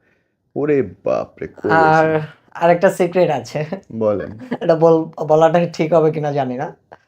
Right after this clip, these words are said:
Speaker 2: আহ, আমি কন্যা রাশি।
Speaker 1: এটা সিক্রেট কেন?
Speaker 2: এটা তো সিক্রেটই।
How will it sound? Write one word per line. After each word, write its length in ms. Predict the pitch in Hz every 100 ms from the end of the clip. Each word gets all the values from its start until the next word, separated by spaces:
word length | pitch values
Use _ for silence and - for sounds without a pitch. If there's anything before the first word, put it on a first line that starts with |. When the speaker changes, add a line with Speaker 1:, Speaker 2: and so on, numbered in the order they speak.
| _ -
Speaker 2:
আহ, 360 | 127 127 131 143
আমি 160 | 147
কন্যা 320 | 147 160 175
রাশি। 380 | 175 147 - - _ _ _ _ _ _ _ _ _ _ _ -
Speaker 1:
এটা 180 | 107 107
সিক্রেট 480 | - 120 - 123
কেন? 180 | - 117 135
Speaker 2:
এটা 680 | 147 _ _ _ _ - 208
তো 120 | 208
সিক্রেটই। 580 | - 185 - 131 -